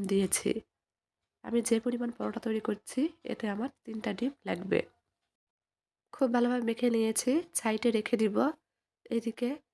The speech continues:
পরোটার খামিরটা খুব ভালোভাবে সেট হয়ে গেছে। এখন খামির থেকে আমি ছোট ছোট করে রুটির বল তৈরি করে নিব। এখানে আমি ছয়টা বল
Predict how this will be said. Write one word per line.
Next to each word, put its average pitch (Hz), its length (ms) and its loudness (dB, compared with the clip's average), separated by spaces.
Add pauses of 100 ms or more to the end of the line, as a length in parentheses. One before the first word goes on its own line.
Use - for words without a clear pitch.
(1000)
পরোটার 226 400 -2
খামিরটা 226 340 0
খুব - 180 -10 (100)
ভালোভাবে 214 360 -2 (160)
সেট 214 280 0
হয়ে 214 220 0
গেছে। 220 280 -4 (260)
এখন 220 140 -8 (120)
খামির 208 300 -6
থেকে 214 160 -16 (100)
আমি 220 120 -4 (120)
ছোট - 140 -10 (100)
ছোট 202 160 -6 (880)
করে 233 240 -2 (540)
রুটির 226 340 0 (100)
বল 196 160 0 (120)
তৈরি 202 240 2
করে 208 160 0
নিব। 185 200 0 (840)
এখানে 226 360 -10
আমি 226 140 -2 (180)
ছয়টা 220 320 -6
বল 202 180 -4